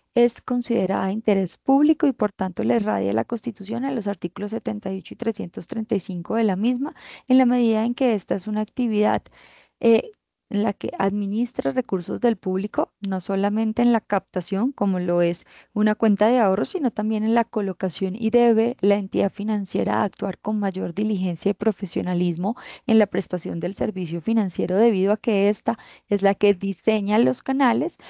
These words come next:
para poder llevar a cabo las transacciones. Es importante dejar sentado que no hay discusión alguna frente a las condiciones y características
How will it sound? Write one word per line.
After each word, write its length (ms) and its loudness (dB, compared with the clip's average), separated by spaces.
para 160 2
poder 360 0
llevar 300 0
a 80 -6
cabo 400 -4
las 240 0
transacciones. 880 -14
Es 160 2
importante 760 -4
dejar 320 -4
sentado 560 -2
que 160 -10
no 140 -6
hay 100 -4
discusión 540 -10
alguna 340 -8
frente 300 -6
a 20 -2
las 140 -6
condiciones 560 -8
y 20 -12
características 800 -4